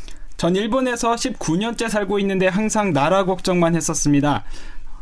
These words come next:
하지만 요번에 한국에서 하는 행동들을 보고 놀랐습니다."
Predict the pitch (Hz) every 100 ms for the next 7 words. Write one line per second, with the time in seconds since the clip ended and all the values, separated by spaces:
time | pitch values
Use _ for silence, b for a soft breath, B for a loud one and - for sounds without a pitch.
0 | B B 185 175 196 208 147 - 151 165
1 | 190 202 233 247 226 226 202 185 220 240
2 | 226 214 196 196 180 170 147 147 127 139
3 | 170 - 131 113 101